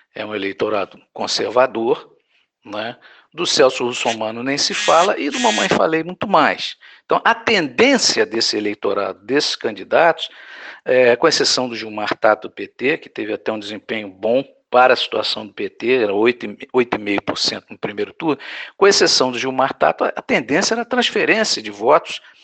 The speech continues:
não é, desses três candidatos derrotados no primeiro turno para o Bruno Covas. É claro que isso aconteceu. Agora, dobrar os votos em São Paulo de vinte pra quarenta por cento dos votos válidos foi uma façanha,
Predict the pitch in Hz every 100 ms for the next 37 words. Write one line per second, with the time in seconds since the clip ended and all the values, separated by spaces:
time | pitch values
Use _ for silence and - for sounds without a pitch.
0 | - - _ - 113 117 110 139 143 -
1 | - 117 113 113 101 98 104 98 - 107
2 | 110 - 107 98 110 - 135 147 175 196
3 | 214 220 - - - - 160 170 165 160
4 | - - 123 98 - - - _ _ _
5 | _ _ - 202 - - 147 175 - 135
6 | - 110 123 120 123 - - - - 123
7 | 113 113 110 101 - _ 117 156 113 139
8 | 139 202 240 185 117 104 110 107 - 98
9 | 110 127 - 104 - 104 98 117 120 151
10 | 202 - 127 117 110 101 127 - - -
11 | 117 101 104 101 107 104 101 120 160 -
12 | 156 202 - - - 120 123 104 -